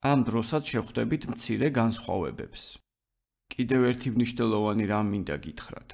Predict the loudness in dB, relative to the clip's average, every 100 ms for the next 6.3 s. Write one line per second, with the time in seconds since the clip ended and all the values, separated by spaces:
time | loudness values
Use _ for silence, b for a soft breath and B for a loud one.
0 | -20 _ _ _ _ _ -6 -2 0 2
1 | 0 0 0 0 0 0 -2 -4 -6 -4
2 | -2 0 0 0 -2 -2 -2 -4 -6 -6
3 | -6 0 2 4 2 -4 -4 -2 -2 -4
4 | -6 0 0 0 -2 0 2 4 2 0
5 | -2 -4 -4 0 0 0 0 -2 -4 -6
6 | -8 -10